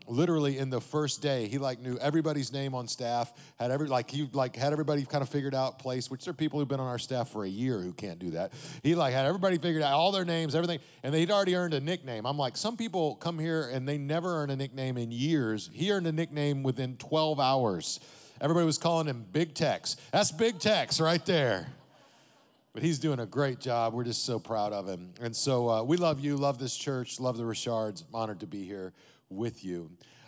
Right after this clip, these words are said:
Um, I wanna talk to you today about what it looks like in our lives to be blessed by God.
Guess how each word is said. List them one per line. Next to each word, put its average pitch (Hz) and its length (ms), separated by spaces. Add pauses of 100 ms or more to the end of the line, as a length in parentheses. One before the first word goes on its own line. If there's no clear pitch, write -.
Um, 151 360 (320)
I 196 100
wanna 294 200
talk 190 260
to 196 80
you 196 60
today 143 340
about 143 420 (960)
what 214 160
it 262 60
looks 226 240
like 165 180
in 160 100
our 147 120
lives 117 560 (400)
to 156 80
be 160 380
blessed 123 800 (380)
by 107 200
God. 82 320